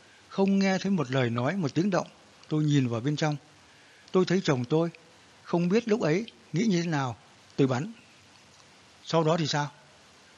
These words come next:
"Sau đó ư, sau đó tôi bỏ đi." "Để nói với ông Loren việc bà đã làm ư?"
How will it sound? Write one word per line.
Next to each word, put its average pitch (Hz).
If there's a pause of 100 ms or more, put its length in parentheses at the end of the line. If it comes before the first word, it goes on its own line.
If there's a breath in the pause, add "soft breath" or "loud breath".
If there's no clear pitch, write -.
"Sau 160
đó 165
ư, 175 (280 loud breath)
sau 170
đó 160
tôi 180
bỏ 123
đi." 160 (1080)
"Để 139
nói 135
với 214
ông 180
Loren 180
việc 151 (140)
bà 143
đã 160
làm 160
ư?" 185